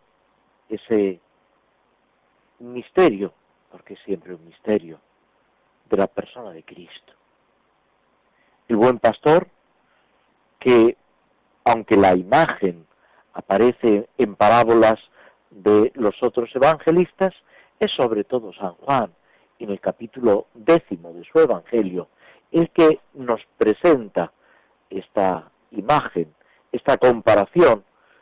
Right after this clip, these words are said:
como se dice también. Jesús, Buen Pastor, que marca, podemos decir, toda esa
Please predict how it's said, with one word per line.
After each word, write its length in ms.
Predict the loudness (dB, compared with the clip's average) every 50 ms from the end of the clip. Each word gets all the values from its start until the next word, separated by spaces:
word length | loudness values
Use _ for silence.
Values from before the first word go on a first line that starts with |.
| _ _ _ _ _
como 400 | -20 -20 _ -20 -20 -20 -20 _ _ _ _ _ _ _ _ _ _ _ _ _ _ -16
se 100 | -14 -10
dice 320 | -10 -10 -12 _ -20 -20
también. 500 | -18 -18 -18 -12 -4 -4 -2 -2 -4 _ _ _ _ _ _ _ _ _ _ _ _ _ _ _ _ _ _ _ _ _ _ _ _ _ _ _ _ _ _ _ _ _ _ -8 -6
Jesús, 380 | -6 -6 -4 -4 -4 -4 -4 _
Buen 240 | 0 0 0 0 0
Pastor, 460 | -2 -4 -4 -2 -2 0 0 0 -4 _ _ _ _ _ _ _ _ _ _ _ _ _ _ _ _ _ _ _ _ _
que 300 | _ 0 2 2 2 0 _ _
marca, 680 | _ -4 0 2 2 2 0 -2 -6 -6 -6 -6 -6 -8 _ _ _ _
podemos 380 | -20 -20 -20 -20 -20 -20 -20
decir, 420 | -20 -20 -16 -8 -6 -6 -6 -8 _ _ _ _ _ _ _ _ _ _ _ _
toda 260 | -8 -6 -4 -2 -4
esa 340 | -4 -6 -6 -8 -8 -8